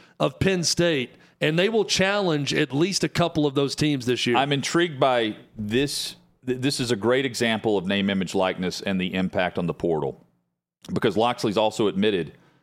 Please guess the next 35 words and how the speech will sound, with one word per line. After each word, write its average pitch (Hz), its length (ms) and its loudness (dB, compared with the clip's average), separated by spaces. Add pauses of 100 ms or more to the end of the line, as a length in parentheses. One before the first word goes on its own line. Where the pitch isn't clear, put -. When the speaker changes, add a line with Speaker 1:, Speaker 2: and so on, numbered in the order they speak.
(340)
Speaker 2:
they 123 100 2
just - 160 -6
opened 127 260 0
a 82 40 -2
brand 107 300 2
new 98 280 0
state-of-the-art 101 540 0
facility 82 420 0
there. 67 220 -4 (260)
Speaker 1:
Yep. 135 300 -4 (260)
Speaker 2:
He 104 80 -2
said 101 160 0
it 92 60 0
really 107 180 2
doesn't 90 220 0
matter 90 260 0
in 80 60 -4
recruiting. 76 400 -4 (760)
It's - 60 -14
about 90 180 0
how 95 80 0
much 92 160 -4
money 92 180 -2
you 85 80 -2
have 87 240 0
and 82 80 -4
what 82 120 -2
guys 85 220 -2
are 82 40 -6
getting 80 200 -4
paid 87 320 -2
to 78 80 -8
come 87 340 -4
to - 220 -16
play 85 420 -2